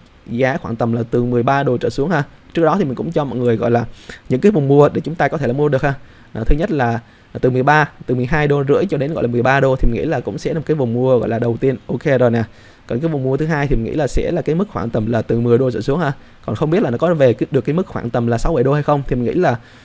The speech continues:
cũng khá là khó ha. Nhưng mà cũng không có phải là không có thể. Nếu mà trường hợp mà thị trường có những sự điều chỉnh lớn thì, ờ, có khả năng thì Link nó về cái mức sáu bảy đô, phát sáu bảy đô ha. Nhưng mà trước mắt thì cái gọi là cái mốc khả quan nhất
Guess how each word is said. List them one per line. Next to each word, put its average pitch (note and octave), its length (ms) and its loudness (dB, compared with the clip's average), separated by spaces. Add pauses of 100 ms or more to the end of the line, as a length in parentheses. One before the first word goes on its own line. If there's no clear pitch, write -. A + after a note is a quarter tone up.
(200)
cũng C3+ 120 -4
khá A3 140 0
là F#3+ 80 4
khó D3+ 260 2
ha. F3+ 200 2 (240)
Nhưng E3+ 100 0
mà C#3 80 0
cũng F3+ 140 -4
không E3+ 180 0
có F#3+ 60 -2
phải A2 260 -4
là B2+ 140 0
không D#3 180 -4
có F3+ 60 -2
thể. A2 300 2
Nếu F3 80 0
mà A#3 100 2
trường B2+ 180 -2
hợp C3 180 0
mà A3+ 160 -2
thị - 200 4
trường A#2+ 160 -2
có B2+ 120 -4
những G3 120 -6
sự - 100 -2
điều A#2+ 140 0
chỉnh A2+ 140 -2
lớn C3+ 260 4
thì, C#3 160 0 (420)
ờ, C3+ 200 -4
có E3+ 120 -2
khả B2+ 160 -2
năng D#3 180 0
thì E3+ 160 4
Link D3+ 300 2 (100)
nó C#3+ 220 -2
về F#3 140 0
cái E3 100 -4
mức F3+ 120 -4
sáu F3 140 -4
bảy D3+ 80 2
đô, C#3 160 2 (100)
phát E3+ 180 -2
sáu F#3 100 -2
bảy D#3+ 100 4
đô C#3+ 120 2
ha. D#3 140 0 (280)
Nhưng D#3 100 -2
mà E3+ 60 0
trước - 200 -4
mắt G#3+ 200 -2
thì A#2+ 220 4
cái A#2+ 160 -2
gọi A2 140 0
là A#2 40 0
cái E3 120 -6
mốc G3+ 120 -4
khả - 200 -8
quan C#3+ 200 0
nhất F3 160 0